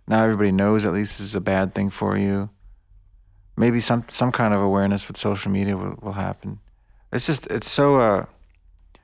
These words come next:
there's a lot, there's u-, used to be, just be tobacco companies that are invested in cigarettes. There's a lot of people invested in us looking at our phones all the time.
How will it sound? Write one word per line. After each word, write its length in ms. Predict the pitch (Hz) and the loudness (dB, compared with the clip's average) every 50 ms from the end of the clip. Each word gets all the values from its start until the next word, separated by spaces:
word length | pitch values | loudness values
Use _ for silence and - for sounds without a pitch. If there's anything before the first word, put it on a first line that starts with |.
| _ _ _ _ _ _ _ _ _ _ _ - | _ _ _ _ _ _ _ _ _ _ _ -12
there's 100 | - - | -6 -2
a 40 | 110 | 0
lot, 280 | 104 - - - - | 0 0 -2 -4 -6
there's 200 | 107 123 120 117 143 | -6 -6 -4 0 0
u-, 80 | 160 | 0
used 200 | 127 143 156 143 - | 0 0 -2 -2 0
to 40 | |
be, 80 | 147 135 | 0 0
just 160 | 117 120 113 - | 0 0 0 0
be 100 | 120 107 | 0 -2
tobacco 400 | - - 107 107 123 - 147 110 | 0 0 2 0 2 2 0 0
companies 420 | - 110 95 90 98 92 92 90 90 | 2 0 -2 0 0 -2 -2 0 0
that 80 | 92 | 0
are 80 | 90 90 90 | 0 0 0
invested 480 | 90 87 92 90 92 - - - 90 | 0 0 0 0 -2 -2 -4 -6 -4
in 100 | 90 87 | -4 -4
cigarettes. 540 | 85 - - 95 90 90 90 82 - - - - | -4 -4 -4 -4 -4 -4 -4 -6 -6 -10 -14 -8
There's 240 | - 113 120 107 101 | -6 -6 -6 -6 -4
a 60 | 87 | 0
lot 220 | 87 98 127 156 156 | 2 2 4 4 2
of 60 | 120 | 0
people 220 | 123 113 110 104 | -2 -4 -2 0
invested 460 | 98 95 87 101 110 117 - - 98 92 | 0 0 2 0 0 0 -2 -4 -4 -4
in 220 | 92 90 - - | -4 -4 -6 -6
us 380 | - 90 107 104 - - - - - | -4 -2 -2 -2 -2 -4 -8 -6 -4
looking 420 | 98 104 107 - - 107 98 95 | -2 -2 -2 -2 -2 -2 -2 0
at 260 | 90 87 87 - - - _ _ _ _ _ - _ _ - - - _ - - - - - - - - - _ _ - - - - - - - - - _ _ - _ _ - - | -2 -2 -4 -4 -8 -12 _ _ _ _ _ -20 _ _ -20 -20 -20 _ -20 -20 -20 -20 -20 -20 -20 -20 -20 _ _ -20 -20 -20 -18 -18 -18 -18 -20 -20 _ _ -20 _ _ -8 -6
our 100 | 101 92 | -6 -4
phones 400 | - - 104 135 175 202 185 127 | -2 0 2 4 4 4 4 4
all 160 | 82 76 73 | 2 0 0
the 60 | 73 | -4
time. 380 | - - - - - - 110 - | -6 -6 -8 -10 -10 -14 -18 -20